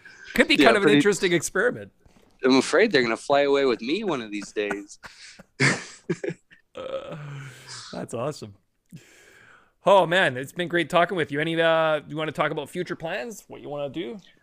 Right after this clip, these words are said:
Speaker 1: in the next few
Speaker 2: Um,
Speaker 1: months?
Speaker 2: you know, I'm always, always thinking.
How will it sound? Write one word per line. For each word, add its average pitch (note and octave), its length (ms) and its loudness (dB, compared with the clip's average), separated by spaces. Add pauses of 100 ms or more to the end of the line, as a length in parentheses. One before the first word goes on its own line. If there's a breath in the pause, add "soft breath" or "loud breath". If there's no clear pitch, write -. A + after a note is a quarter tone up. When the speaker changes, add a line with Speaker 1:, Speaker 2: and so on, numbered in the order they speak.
(420)
Speaker 1:
in D#3 120 -18
the E3 60 -14
next E3 260 0
few A3+ 160 2
Speaker 2:
Um, - 0 -
Speaker 1:
months? - 440 -4 (840)
Speaker 2:
you A#2+ 60 -2
know, D3+ 120 4
I'm C#3 100 2
always, C#3+ 560 4 (100)
always C#3+ 320 0
thinking. A2 380 -8